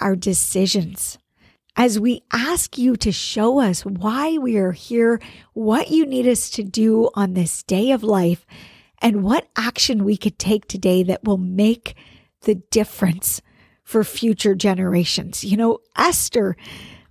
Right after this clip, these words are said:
made a decision to act on Mordecai's advice. And Lord, you came up with a brilliant plan to put in her mind that she could act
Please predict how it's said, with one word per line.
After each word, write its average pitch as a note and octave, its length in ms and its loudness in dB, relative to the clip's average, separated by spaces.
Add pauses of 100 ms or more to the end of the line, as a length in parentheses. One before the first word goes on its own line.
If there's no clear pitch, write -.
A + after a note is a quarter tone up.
(260)
made A#3 540 2
a - 100 -4
decision G3+ 640 -2
to - 140 -6 (100)
act - 520 -4 (540)
on A3 240 2
Mordecai's G3+ 880 0 (400)
advice. F#3+ 600 0
And G#3 240 2
Lord, G#3+ 320 4 (440)
you A#3 240 2
came C#4+ 480 0
up - 420 -2
with A3+ 220 -2
a F#3+ 60 0
brilliant A3+ 580 2
plan G3 340 2
to F#3 80 0
put - 240 0
in A3+ 160 0
her G#3 180 0
mind F#3+ 400 2
that - 100 -6
she - 200 -2
could G3 180 0
act F3 380 -2